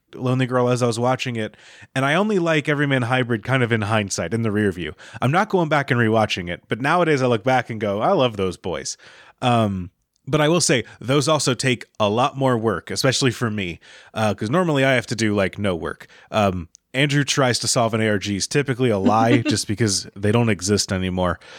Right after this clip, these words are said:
Speaker 1: Uh, that was more high hopes when we started this podcast.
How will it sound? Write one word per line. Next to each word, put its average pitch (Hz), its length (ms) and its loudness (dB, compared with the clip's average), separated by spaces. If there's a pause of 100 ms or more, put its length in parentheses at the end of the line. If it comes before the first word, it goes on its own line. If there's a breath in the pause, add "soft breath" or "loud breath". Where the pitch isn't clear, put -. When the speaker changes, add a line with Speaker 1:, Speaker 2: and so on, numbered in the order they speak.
(180 loud breath)
Speaker 1:
Uh, 95 220 2
that 107 120 0
was 104 140 -4
more 113 220 2
high 107 200 0
hopes 101 340 -2
when 101 80 -6
we 98 80 -6
started 95 360 0
this 87 140 -10
podcast. 90 680 -2